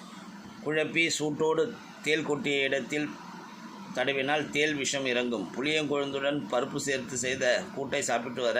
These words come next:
உடல் நலம் பெருகும். புளிய பூக்களை துவையலாக அரைத்து உண்டால் மயக்கம், தலை சுற்றல் தீரும்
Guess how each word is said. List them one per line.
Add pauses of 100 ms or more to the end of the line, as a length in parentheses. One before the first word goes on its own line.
(140)
உடல்
நலம்
பெருகும். (720)
புளிய
பூக்களை (400)
துவையலாக (120)
அரைத்து
உண்டால் (640)
மயக்கம்,
தலை
சுற்றல்
தீரும்